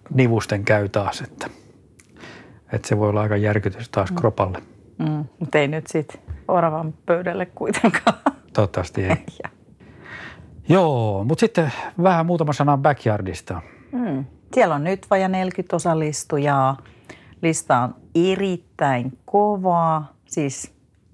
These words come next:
Speaker 2: joka nimi yhtä kova, mutta muutama mahtuu vielä mukaan.
Speaker 1: Joo.
Speaker 2: Ja kyllä mä odotan, että sinne vielä muutama sori pojat,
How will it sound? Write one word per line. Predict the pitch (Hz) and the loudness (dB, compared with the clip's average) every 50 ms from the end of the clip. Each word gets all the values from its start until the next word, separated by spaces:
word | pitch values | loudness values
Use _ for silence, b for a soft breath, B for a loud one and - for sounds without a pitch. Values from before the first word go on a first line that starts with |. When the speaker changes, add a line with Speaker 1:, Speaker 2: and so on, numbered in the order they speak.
| 151 | 0
Speaker 2:
joka | 147 175 170 165 - 139 120 117 | 2 2 2 2 2 2 2 2
nimi | 123 135 175 202 202 190 185 165 156 151 170 | 0 -2 -2 -2 -2 -2 -4 -4 -4 -4 -4
yhtä | 180 185 - - - - 156 | -4 -6 -6 -4 -2 -2 -2
kova, | - - - 156 151 151 156 147 160 - 123 - - B B B B B B B B B B B B B B _ - 170 196 | 0 0 -2 0 0 2 0 0 0 0 -4 -6 -10 B B B B B B B B B B B B B B _ -12 -8 -4
mutta | 190 185 175 165 170 - - 170 147 127 - - - - - | -2 0 -2 -2 0 2 2 4 4 2 -2 -8 -14 -12 -6
muutama | - 190 165 127 151 180 214 | -2 0 0 2 2 2 2
mahtuu | 240 247 220 - - - 160 143 123 | 2 2 0 0 -2 -2 0 0 2
vielä | 131 120 113 | 0 0 0
mukaan. | 110 104 - - - - - - - 160 156 - - - | -2 -4 -6 -4 -2 0 0 0 0 -2 -4 -6 -2 2
Speaker 1:
Joo. | 131 117 107 | 2 4 4
Speaker 2:
Ja | 180 | 4
kyllä | 175 208 180 | 4 4 4
mä | 160 170 | 4 4
odotan, | 185 185 165 160 - - 135 131 | 4 2 0 -2 0 0 0 0
että | 131 131 - - | -2 -4 -4 -2
sinne | 143 127 127 127 | -2 -2 0 0
vielä | 131 127 123 | 0 0 0
muutama | 127 139 139 131 120 120 117 95 - B B B B B - | 0 0 -2 -2 0 0 0 -2 -2 B B B B B -2
sori | - - 233 214 202 170 | 2 4 4 4 4 0
pojat, | 143 - 147 135 123 113 101 92 - - - | -2 0 0 2 2 2 2 0 -2 -6 -14